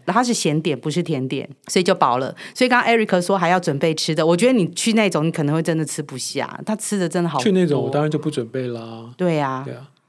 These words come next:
Speaker 2: 我是说如果去不是那么，没有那么丰富的饮食提供的场所，对啊，我觉得替自己准备一些东西，有仪式感的东西是不错的。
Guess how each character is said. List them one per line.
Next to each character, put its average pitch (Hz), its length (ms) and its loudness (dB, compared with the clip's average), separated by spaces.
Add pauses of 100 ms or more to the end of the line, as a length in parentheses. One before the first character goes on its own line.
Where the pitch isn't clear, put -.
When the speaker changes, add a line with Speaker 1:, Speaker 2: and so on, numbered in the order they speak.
Speaker 2:
我 143 140 2
是 202 60 2
说 214 100 4
如 220 100 2
果 190 100 6
去 185 300 2 (640)
不 180 100 6
是 208 140 4
那 196 80 4
么， 160 100 4
没 175 140 4
有 196 80 4
那 180 60 4
么 175 120 4
丰 185 300 2
富 175 180 2
的 127 300 0
饮 123 180 -4
食 147 160 -2
提 127 180 -2
供 135 160 0
的 131 80 -2
场 117 220 -8
所， 139 240 -12 (560)
对 123 140 -2
啊， 113 100 -8
我 120 80 -2
觉 135 80 0
得 151 60 2
替 185 160 2
自 156 100 0
己 151 100 6
准 131 220 0
备 135 140 2
一 - 20 -2
些 135 100 2
东 131 200 -2
西， 143 80 -2
有 120 100 2
仪 120 140 -2
式 143 180 0
感 113 160 -4
的 110 60 -6
东 120 180 -4
西 131 140 -6
是 117 80 -10
不 - 120 -18
错 120 220 -4
的。 147 280 -14